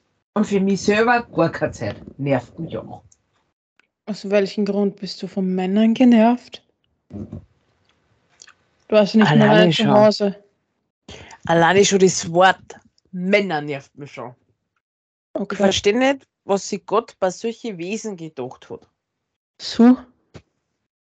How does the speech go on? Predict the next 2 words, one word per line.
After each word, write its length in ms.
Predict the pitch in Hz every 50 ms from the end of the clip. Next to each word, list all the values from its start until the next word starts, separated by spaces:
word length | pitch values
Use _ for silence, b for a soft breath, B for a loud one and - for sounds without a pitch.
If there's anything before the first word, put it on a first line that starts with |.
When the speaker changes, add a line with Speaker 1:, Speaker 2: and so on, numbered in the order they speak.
| _ _ _ _ _ _ _ _ -
Speaker 2:
Männer. 420 | 185 185 185 175 165 - 87 - - - - _ _ _ _ _ _ _ _ _ _ _ _ _ _ _ _ _ _ _ _ _ _ _ _
Speaker 1:
Nein. 160 | - 196 196